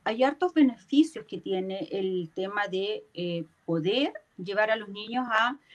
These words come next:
instituciones donde están las personas preparadas, porque si bien se, entiendo la vinculación que tú estás hablando con respecto a la familia, la entiendo súper bien,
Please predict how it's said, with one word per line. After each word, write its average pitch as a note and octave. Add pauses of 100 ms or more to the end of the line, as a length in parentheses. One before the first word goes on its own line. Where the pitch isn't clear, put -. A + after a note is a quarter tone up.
(140)
instituciones C#4
donde B3+
están A#3 (260)
las F#3
personas F#3
preparadas, E3+ (220)
porque E3+ (500)
si -
bien C4+ (340)
se, -
entiendo G3+
la F#3+
vinculación F#3+
que D#4+
tú D#4+
estás D4+
hablando D4
con C4+
respecto -
a B3+
la B3+
familia, A3+
la F3+
entiendo F3
súper F#3+
bien, D3+